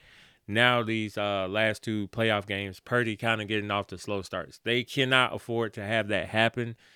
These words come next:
against Philadelphia. Obviously, when you look at how Philly is putting the pressure on, uh, teams at home, especially early on in games, this is a game that you kinda do not wanna get knocked out of.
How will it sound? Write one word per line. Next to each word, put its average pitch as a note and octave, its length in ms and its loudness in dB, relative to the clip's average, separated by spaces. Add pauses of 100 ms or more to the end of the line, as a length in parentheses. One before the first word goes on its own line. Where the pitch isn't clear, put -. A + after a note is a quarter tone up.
(200)
against G#2+ 260 -4
Philadelphia. A2 720 0
Obviously, A#2+ 640 0 (380)
when G2 140 -8
you G2 100 -8
look A#2 260 2
at A#2+ 220 6
how A#2 180 2
Philly A#2 460 -2
is G2 140 -4
putting A#2+ 260 0
the G#2+ 60 -4
pressure A#2 540 0
on, A2 360 -6
uh, G2 260 -4
teams A#2 600 -6
at A2 200 2
home, A#2 300 0
especially A#2 720 -2 (360)
early A#2+ 360 2
on A#2 260 2
in G#2 140 -2
games, A#2+ 500 0
this A#2+ 160 -4
is A#2 140 -8
a A2 40 -4
game G#2+ 320 -2
that F#2+ 160 -14
you G#2+ 60 -14
kinda A2 300 -2
do G#2 200 -4
not G2+ 260 -4
wanna G2 180 -8
get F2+ 180 -10
knocked F2+ 300 -8
out F#2 200 -2
of. D#2+ 160 -14